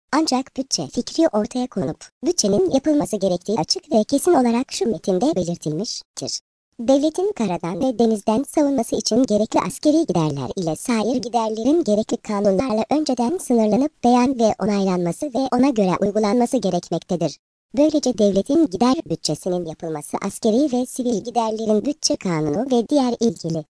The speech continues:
mali kanunlarla miktarlarının önceden belirlenip sınırlandırılması, beyan ve onaylanması sağlanacaktır.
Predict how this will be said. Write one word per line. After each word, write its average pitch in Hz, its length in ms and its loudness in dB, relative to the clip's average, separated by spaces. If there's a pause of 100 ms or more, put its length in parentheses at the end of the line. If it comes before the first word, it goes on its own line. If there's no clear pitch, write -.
mali 262 360 2
kanunlarla 220 580 2
miktarlarının 220 760 0
önceden 269 500 0
belirlenip 151 520 -2
sınırlandırılması, 175 960 0 (140)
beyan 240 360 4
ve 220 240 2
onaylanması 202 680 0
sağlanacaktır. 160 920 -6